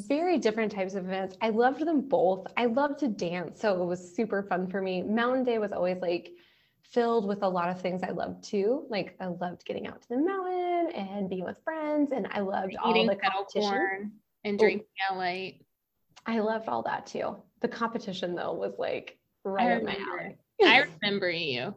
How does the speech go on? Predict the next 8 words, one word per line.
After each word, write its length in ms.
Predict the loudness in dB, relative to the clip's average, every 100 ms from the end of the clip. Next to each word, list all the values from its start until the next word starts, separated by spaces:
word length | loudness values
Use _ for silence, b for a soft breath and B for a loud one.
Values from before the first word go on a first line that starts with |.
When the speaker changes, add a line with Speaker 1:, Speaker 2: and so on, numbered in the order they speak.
| -4
Speaker 2:
in 140 | -4
the 100 | -4
competition, 720 | -4 -2 -2 -6 -10 -10 -6 -2
like, 200 | 0 2
log 400 | 6 8 6 4
rolling 640 | 2 2 0 2 2 2
or 320 | 0 -2 -6 _ _
throwing 600 | 2 4 4 2 0 -2